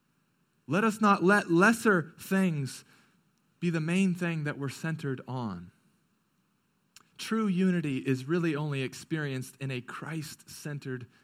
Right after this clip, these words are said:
community because it runs down to us from our great high priest.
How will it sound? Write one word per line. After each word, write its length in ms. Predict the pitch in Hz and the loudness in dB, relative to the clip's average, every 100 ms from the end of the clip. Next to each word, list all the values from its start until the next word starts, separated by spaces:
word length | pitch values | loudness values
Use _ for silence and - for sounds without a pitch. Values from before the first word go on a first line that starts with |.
| _ | _
community 600 | - 127 131 110 92 87 _ _ _ _ _ _ _ _ _ _ _ _ _ | -10 -8 -6 -6 -8 -12 _ _ _ _ _ _ _ _ _ _ _ _ _
because 320 | 135 135 156 156 | -6 -2 -2 -2
it 120 | 131 | -4
runs 400 | 156 165 147 123 | -2 -2 -2 -6
down 520 | 117 143 151 147 135 | -6 -4 -4 -4 -6
to 300 | - 156 135 | -6 -4 -4
us 460 | 104 92 - - - _ _ _ | -4 -8 -14 -18 -20 _ _ _
from 240 | 139 131 | -8 -4
our 120 | 123 | -6
great 300 | 110 120 120 | -4 -4 -6
high 220 | - 117 107 | -8 -10 -10
priest. 540 | - 95 90 - | -10 -12 -12 -16